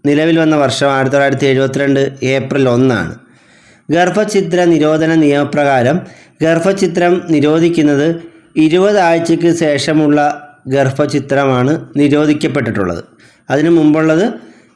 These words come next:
ഗർഭചിത്രം നടത്താം. ഇരുപത് ആഴ്ചയ്ക്ക് ശേഷമുള്ള ഗർഭചിത്രം നിരോധിക്കപ്പെട്ടിട്ടുള്ളതാണ്. ലൈംഗിക പീഡനത്തിന് ഇരയായവർ,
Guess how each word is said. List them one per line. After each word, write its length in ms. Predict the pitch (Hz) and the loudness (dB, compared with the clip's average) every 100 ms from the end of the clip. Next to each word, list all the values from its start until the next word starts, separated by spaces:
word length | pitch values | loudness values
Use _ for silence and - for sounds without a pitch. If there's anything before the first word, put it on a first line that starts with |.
| - | -6
ഗർഭചിത്രം 580 | 156 156 156 151 151 147 | -4 -2 0 0 0 0
നടത്താം. 680 | 135 131 120 156 233 - - - _ - | 2 -2 -2 -2 -2 -6 -18 -20 _ -2
ഇരുപത് 340 | 143 175 190 | 2 2 2
ആഴ്ചയ്ക്ക് 500 | 175 165 170 165 170 | 2 0 -2 -2 -2
ശേഷമുള്ള 880 | 165 147 139 165 160 156 170 196 - - _ _ _ - | 0 -2 -2 0 2 2 2 0 -4 -20 _ _ _ -8
ഗർഭചിത്രം 800 | 139 143 151 147 147 156 202 214 - _ - | -4 -2 0 0 0 0 -2 -4 -14 _ -2
നിരോധിക്കപ്പെട്ടിട്ടുള്ളതാണ്. 1120 | 147 156 160 151 143 151 131 135 123 95 76 - - - - - _ _ _ _ _ 156 | 0 2 0 0 -2 -2 -2 -2 0 -2 -6 -10 -20 -20 -20 -20 _ _ _ _ _ -4
ലൈംഗിക 420 | 170 185 196 214 | 0 2 2 2
പീഡനത്തിന് 480 | 190 180 175 165 165 | 0 0 0 0 0
ഇരയായവർ, 600 | 143 156 151 139 127 | 2 0 0 0 0